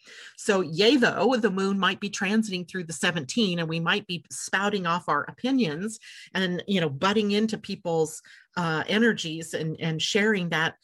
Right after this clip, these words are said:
without the invitation to share it. Um, it is still an energy that we have the potential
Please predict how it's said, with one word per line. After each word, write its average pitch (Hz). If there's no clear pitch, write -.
without 175
the 175
invitation 170
to 147
share 269
it. 151
Um, 208
it 233
is 226
still 285
an 208
energy 214
that 180
we 196
have 196
the 180
potential 208